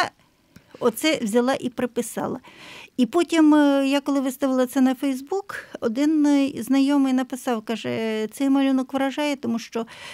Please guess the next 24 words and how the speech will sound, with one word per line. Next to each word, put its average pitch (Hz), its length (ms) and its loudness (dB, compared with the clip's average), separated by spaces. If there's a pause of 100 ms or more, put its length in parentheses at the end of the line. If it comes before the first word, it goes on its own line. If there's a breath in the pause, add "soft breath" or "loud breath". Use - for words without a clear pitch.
(260 loud breath)
діти, 240 720 0 (720)
е, 220 160 2 (120)
вони 285 240 6
не 330 140 6
усвідомлюють, 311 800 0
що - 260 -2
відбувається, 233 760 -2
вони 233 160 2
не 247 160 2
усвідомлюють 240 840 0
це, 269 220 -2
але 233 220 2
в 240 60 4
них 269 180 2
теж 254 300 -4
іде 233 240 -4
своя 233 340 0
війна, 262 260 2
вони 240 260 4
вбивають 208 920 0
ворогів 226 520 -2
от 233 160 -10
таким 226 320 -8
чином". 247 400 -10